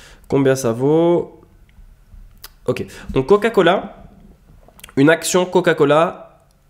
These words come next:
à l'heure d'aujourd'hui, coûte cinquante-quatre dollars soixante et onze. Donc, si j'achète une action,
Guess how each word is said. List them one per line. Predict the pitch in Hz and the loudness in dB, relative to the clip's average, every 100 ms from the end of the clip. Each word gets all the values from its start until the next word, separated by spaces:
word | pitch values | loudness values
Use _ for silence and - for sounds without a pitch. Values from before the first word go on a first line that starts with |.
| _ - | _ -2
à | |
l'heure | 131 147 | 0 2
d'aujourd'hui, | 143 131 123 127 175 - - _ _ _ _ _ _ _ - | 0 0 -2 0 -2 -4 -16 _ _ _ _ _ _ _ -4
coûte | 190 202 - _ | -2 -2 -4 _
cinquante-quatre | - 170 170 165 156 160 | -4 -2 0 -2 0 0
dollars | 143 139 143 139 | 2 2 0 -2
soixante | 135 127 120 | -6 -6 -6
et | 107 | -8
onze. | - - _ _ - - - - | -10 -16 _ _ -20 -20 -20 -12
Donc, | 113 | -8
si | - | -2
j'achète | 165 185 175 | -2 -2 -2
une | |
action, | 139 - 143 185 | -2 -2 -4 -4